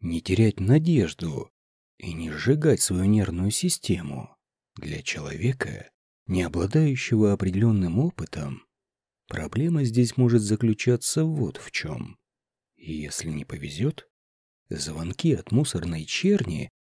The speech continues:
могут продолжаться достаточно длительное время. И поскольку в целом мусорные С Д С-потребительницы и общаются достаточно однообразно,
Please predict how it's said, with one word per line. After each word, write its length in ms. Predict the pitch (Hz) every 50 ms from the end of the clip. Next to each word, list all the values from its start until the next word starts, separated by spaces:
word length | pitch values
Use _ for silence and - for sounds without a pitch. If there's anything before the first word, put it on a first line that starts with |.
| _ _ _ _
могут 400 | - 90 87 82 - 82 - -
продолжаться 680 | - 95 87 87 87 90 87 92 107 104 - - 113
достаточно 1000 | 98 92 101 104 - - - - - 208 208 202 - 170 160 - - - 139 135 127
длительное 720 | 113 123 135 139 131 - 113 113 113 117 120 120 117 101
время. 640 | 98 90 90 101 101 80 73 67 62 - - - _ _ _ _ _ _ _ _ _ _ _ _ _ _
И 120 | 82 76
поскольку 760 | - - 80 - - - - 113 95 - - - - - - _ _ _ _ _ _
в 120 | - - -
целом 460 | - - 104 92 90 87 85 78 - _
мусорные 1000 | - 95 87 87 95 113 123 117 104 - - 92 82 85 85 85 82 85 87 - - -
С 180 | - 87 80 80
Д 300 | 82 95 98 95 90 85
С-потребительницы 1200 | - - - 90 - 92 92 90 95 101 - - 80 80 82 82 82 - - - - 82 78 76 - _ _ _ _ _ _ -
и 120 | 98 87
общаются 560 | 82 80 - - - 175 202 214 - - 202
достаточно 600 | 175 185 - - - 135 - 101 - - 107 104
однообразно, 1120 | - - - 95 - 95 92 104 123 143 151 151 131 92 - - - 82 82 78 - 92